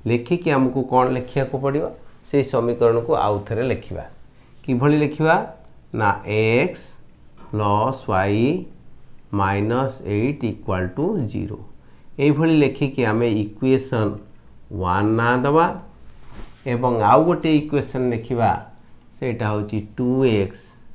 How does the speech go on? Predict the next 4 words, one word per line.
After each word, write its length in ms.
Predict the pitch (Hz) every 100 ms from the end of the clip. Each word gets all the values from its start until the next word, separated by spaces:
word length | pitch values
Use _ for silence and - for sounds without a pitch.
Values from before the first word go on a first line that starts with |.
| - - - - - - - - - - - 113
ମାଇନସ୍ 640 | 101 98 127 147 156 156 -
ଥ୍ରୀ 160 | - 120
ୱାଇ 260 | 113 98 92 - - - - - - - - - - - - - - - -
ମାଇନସ୍ 600 | 104 95 107 131 151 156